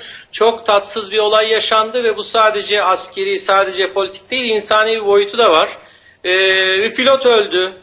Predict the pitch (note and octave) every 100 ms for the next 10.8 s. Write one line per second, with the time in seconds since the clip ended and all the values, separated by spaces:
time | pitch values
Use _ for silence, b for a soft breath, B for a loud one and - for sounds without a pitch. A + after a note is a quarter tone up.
0 | _ _ B B B B F#3+ G3+ G3+ G#3+
1 | A3+ A#3 A3+ A3+ A3+ A3 - - - C4
2 | B3+ B3 A#3+ A3 A3+ A3+ A#3 A#3 A3+ A3
3 | A3+ A3+ A3+ A3+ G#3 G#3+ A3 A#3 A3 A3+
4 | A3 G#3+ G3+ G#3+ G#3+ G#3 B3 A3 G3+ F#3+
5 | F#3+ G#3 A#3 - B3 C4 B3+ F3+ - -
6 | B3+ B3+ C4 C4+ G3+ G3+ - - A#3 A3+
7 | A3+ A3+ G#3+ A3 A#3+ - B B - F#3+
8 | A#3 B3 A#3+ A3 A3 G#3+ A3 A3 F#3 F3
9 | F3+ F#3+ F#3+ G3+ G3+ G3 G3 G#3 G3+ -
10 | G3+ F#3+ A3 C4 - F#3+ C3